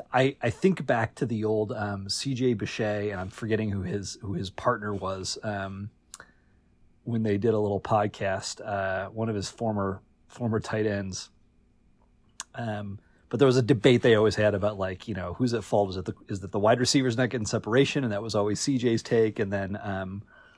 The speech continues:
uh, the alternative was it's, you know, it's the Q Bs not, you know, not making the right decision, not getting the ball out fast enough, et cetera. So, like, like, there's been a lot of chatter about the wide receiver core over the years. So I think, like,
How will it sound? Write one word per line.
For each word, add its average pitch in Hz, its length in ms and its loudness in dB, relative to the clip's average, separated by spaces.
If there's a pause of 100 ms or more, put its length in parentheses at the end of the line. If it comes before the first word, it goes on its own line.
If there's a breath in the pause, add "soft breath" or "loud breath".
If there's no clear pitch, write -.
(640 soft breath)
uh, 98 540 -2 (1400)
the 110 180 0
alternative 104 640 2
was 95 500 -4
it's, - 200 -6
you 104 120 -4
know, 92 80 -4
it's 90 140 -10
the - 80 -10
Q 113 260 0
Bs 101 420 0
not, 98 320 -4
you 101 60 -6
know, 90 260 -6 (120)
not 110 200 -4
making 104 180 -6
the 101 60 -4
right 95 140 -4
decision, 98 480 -2
not 98 160 -6
getting 110 120 -4
the 90 60 -4
ball 90 240 2
out 101 100 -8
fast 95 280 -6
enough, 92 180 -10
et 92 80 -16
cetera. 87 320 -8
So, - 140 -4
like, 127 160 0 (200 loud breath)
like, 160 140 2
there's 165 160 6
been 196 160 6
a 151 80 10
lot 123 300 4
of 110 160 -6
chatter 107 300 -2
about 98 200 -4
the 113 80 -10
wide 110 160 -2
receiver 104 300 -6
core 98 240 -6
over 95 120 -10
the 98 100 -8
years. 98 220 -6
So 104 120 -8
I - 20 -8
think, 107 180 -4
like, 98 260 -6